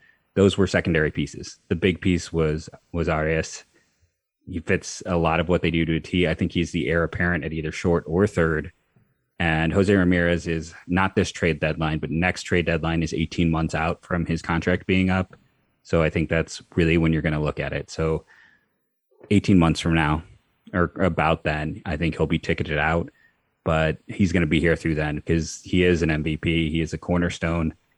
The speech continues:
And while Nolan Jones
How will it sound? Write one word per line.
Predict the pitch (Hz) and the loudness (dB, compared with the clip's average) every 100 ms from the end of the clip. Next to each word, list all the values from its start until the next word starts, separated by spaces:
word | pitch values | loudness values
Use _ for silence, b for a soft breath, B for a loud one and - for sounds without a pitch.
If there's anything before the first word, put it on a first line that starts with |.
| _ _ _ _ - | _ _ _ _ -4
And | 87 85 80 85 | 0 2 0 -2
while | - 87 85 90 | -2 0 2 4
Nolan | 92 90 90 | 4 4 2
Jones | 85 85 80 82 85 - | 2 2 2 -2 -4 -8